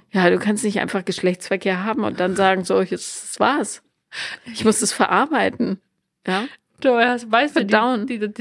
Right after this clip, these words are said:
Speaker 2: Details ja gar nicht.
Speaker 1: Ja,
Speaker 2: Noch
Speaker 1: leider.
Speaker 2: nicht.
Speaker 1: Ja.
Speaker 2: Das, das erzähl ich dir dann, wenn die Mikros aus sind.
Speaker 1: Hat das Wasser übergeschwappt eigentlich?
Speaker 2: Ja.
Speaker 1: Und wie habt ihr's sauber gemacht?
Speaker 2: Äh, Handtücher.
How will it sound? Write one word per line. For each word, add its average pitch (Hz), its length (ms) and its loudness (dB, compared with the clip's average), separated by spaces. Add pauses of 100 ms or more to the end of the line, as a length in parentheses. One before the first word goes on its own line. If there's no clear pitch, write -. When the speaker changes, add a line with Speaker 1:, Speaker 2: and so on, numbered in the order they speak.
Speaker 2:
Details 214 380 0
ja 185 140 2
gar 170 200 0
nicht. 208 400 -8
Speaker 1:
Ja, 185 400 0
Speaker 2:
Noch 202 180 2
Speaker 1:
leider. 220 380 4
Speaker 2:
nicht. 233 140 -4 (320)
Speaker 1:
Ja. 185 140 0
Speaker 2:
Das, 180 80 0
das 214 80 -6
erzähl 208 220 0
ich 196 40 -2
dir 190 120 2
dann, 185 120 2
wenn 180 140 -2
die 180 60 0
Mikros 180 420 -4
aus 151 280 -6
sind. 156 280 -18
Speaker 1:
Hat 226 200 0
das 220 160 0
Wasser 208 300 2
übergeschwappt 196 760 -4
eigentlich? 180 420 -4 (160)
Speaker 2:
Ja. 190 240 -4 (300)
Speaker 1:
Und 202 240 0
wie 214 80 8
habt 214 160 0
ihr's 185 140 -6
sauber 165 280 0
gemacht? 233 420 -6 (1040)
Speaker 2:
Äh, 220 720 2
Handtücher. 247 760 0